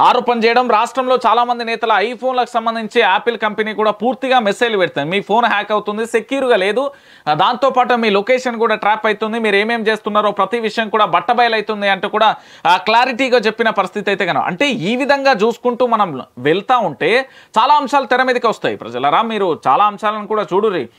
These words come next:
ఈ ఒక్క అంశంతోనే, ఇక్కడితోనే ఆగిపోతుంది, లేకపోతే ఇక్కడితోనే stop అవుతుంది అనే విషయంతోని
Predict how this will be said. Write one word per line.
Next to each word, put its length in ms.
ఈ 120
ఒక్క 200
అంశంతోనే, 540
ఇక్కడితోనే 440
ఆగిపోతుంది, 640
లేకపోతే 320
ఇక్కడితోనే 460
stop 300
అవుతుంది 300
అనే 160
విషయంతోని 600